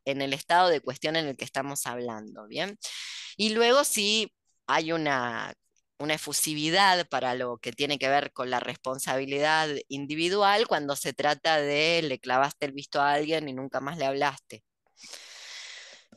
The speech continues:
Que comprendo, nunca es grato que te lo hagan. Digo, a mí no me gusta cuando me lo hacen. No obstante, comprendo que no se puede hacer de eso, eh, una bomba atómica, porque eso no es una bomba atómica.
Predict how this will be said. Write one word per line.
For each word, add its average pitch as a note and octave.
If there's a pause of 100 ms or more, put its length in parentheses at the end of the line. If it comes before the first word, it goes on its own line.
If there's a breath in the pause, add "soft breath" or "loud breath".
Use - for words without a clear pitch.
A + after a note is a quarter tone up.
Que G3+
comprendo, G#3
nunca A3+
es G3
grato D#3+
que D3+
te D3+
lo D3
hagan. C#3
Digo, C#3+
a C#3+
mí E3
no F#3+
me E3+
gusta D3+
cuando C3+
me C3+
lo C#3
hacen. C#3
No D#3
obstante, F#3
comprendo D#3
que C3+
no C#3+
se E3
puede D#3+
hacer C3
de C3
eso, C#3+ (100)
eh, A#2 (120)
una A#2+
bomba C3+
atómica, D3
porque A#2
eso B2
no A#2+
es -
una A2+
bomba A2
atómica. A2